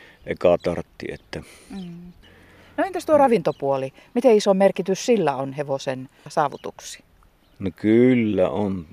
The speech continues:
Speaker 1: ilman muuta, että tuota, talvellahan sillä tuli tuommoinen ruokintamuutos oikeastaan, että kaura jäi siltä käännöllisesti kattoon ihan poikkeen, että sillä oli vatsavaivoja tuossa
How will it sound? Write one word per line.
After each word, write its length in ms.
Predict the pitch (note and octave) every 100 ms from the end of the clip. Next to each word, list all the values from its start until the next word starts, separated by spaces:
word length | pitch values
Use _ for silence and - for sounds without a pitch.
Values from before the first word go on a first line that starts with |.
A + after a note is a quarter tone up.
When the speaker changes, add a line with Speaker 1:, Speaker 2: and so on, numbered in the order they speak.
| -
Speaker 1:
ilman 320 | G2 G2 G2+
muuta, 400 | G2+ G#2 G2 -
että 200 | - - -
tuota, 340 | F#2+ F2+ F#2 G#2 - -
talvellahan 560 | G#2+ A#2 B2+ C3+ C3+
sillä 240 | B2+ C#3+ B2 - _ _
tuli 220 | - A#2 A2+
tuommoinen 400 | A2 A2 A2+ G#2+ - _
ruokintamuutos 880 | A2 A2 G2+ F#2+ G2 G2 F#2 F2 -
oikeastaan, 440 | E2+ F2 F2+ - E2
että 140 | F#2 -
kaura 340 | G#2+ G2+ G2
jäi 200 | E2+ D2
siltä 280 | - C#2+ B1 _ _ - -
käännöllisesti 400 | D#2 F2+ - -
kattoon 460 | - F2+ - - -
ihan 220 | F2 D#2+ - _ - - _ - -
poikkeen, 560 | E2 C#2 - - -
että 260 | - - D2+ - - -
sillä 280 | - F#2 E2+
oli 200 | A2 B2
vatsavaivoja 840 | A#2+ A#2 - G#2+ A2 A2 G#2 G#2 F#2+
tuossa 320 | - -